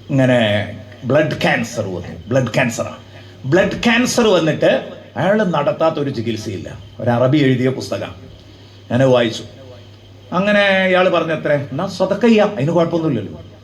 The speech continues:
അപ്പൊ ഈ പണി നിങ്ങൾ നോക്കേണ്ടിയിരുന്നു. ഏതായാലും ഒരുപാട് പൈസ നിങ്ങൾ ചെലവാക്കിയില്ലേ,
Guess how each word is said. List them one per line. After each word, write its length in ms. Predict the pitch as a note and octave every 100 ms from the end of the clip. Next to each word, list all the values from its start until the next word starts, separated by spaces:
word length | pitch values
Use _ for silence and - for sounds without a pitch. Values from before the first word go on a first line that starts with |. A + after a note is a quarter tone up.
| - - - - - - - - - - -
അപ്പൊ 140 | - A#2+
ഈ 180 | E3
പണി 200 | C#3+ C3
നിങ്ങൾ 180 | D#3 C#3+
നോക്കേണ്ടിയിരുന്നു. 800 | B2+ A#2 C3 C3 B2 B2 G#2 - - - - - - - - - - - - - A2
ഏതായാലും 240 | C3+ C#3+
ഒരുപാട് 580 | C3 C#3 C#3 C#3+ D3+ D3+ D3+
പൈസ 160 | C3 C#3+
നിങ്ങൾ 140 | C#3+ C3+
ചെലവാക്കിയില്ലേ, 480 | C3 A#2+ G#2+ F#2